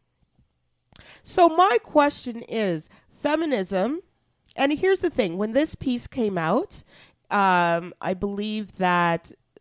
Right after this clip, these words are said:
a lot of the response I saw on Twitter was, "How dare you? How dare you?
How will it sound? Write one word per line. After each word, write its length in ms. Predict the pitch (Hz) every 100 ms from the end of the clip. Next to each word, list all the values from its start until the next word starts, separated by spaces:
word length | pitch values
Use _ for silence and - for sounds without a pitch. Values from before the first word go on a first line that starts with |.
| -
a 80 | 202
lot 520 | 202 202 226 269 - -
of 280 | 214 190 -
the 100 | 190
response 640 | 180 - - 170 185 -
I 140 | - 180
saw 220 | - 185
on 160 | 175 170
Twitter 420 | - 160 165 226
was, 280 | 208 180 - - _
"How 160 | - 233
dare 340 | 190 220 285
you? 360 | 269 160 78 - _ _ _
How 160 | 220
dare 460 | 226 - 240 269 277
you? 400 | 247 262 254